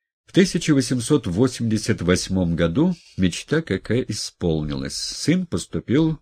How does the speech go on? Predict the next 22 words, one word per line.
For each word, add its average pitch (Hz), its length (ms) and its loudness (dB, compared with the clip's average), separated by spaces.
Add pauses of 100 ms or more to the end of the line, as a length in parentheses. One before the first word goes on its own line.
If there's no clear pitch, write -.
(240)
в 82 60 -8
Горьковское 131 680 -2
духовное 92 680 -4
училище. - 760 -10 (580)
Мы 147 100 4
можем 147 360 2
увидеть 120 460 2
нашего 101 400 -2
героя 104 440 2
в 85 80 -2
день 101 480 0 (100)
поступления 90 1000 -2
глазами 85 580 -2
его 90 260 -2
сверстника. - 920 -4 (340)
На 87 160 0
Сосо 113 540 -4
новое 78 380 -4
синее 76 520 -6
пальто, 113 600 -4
войлочная 78 800 -6
шляпа, 139 680 -4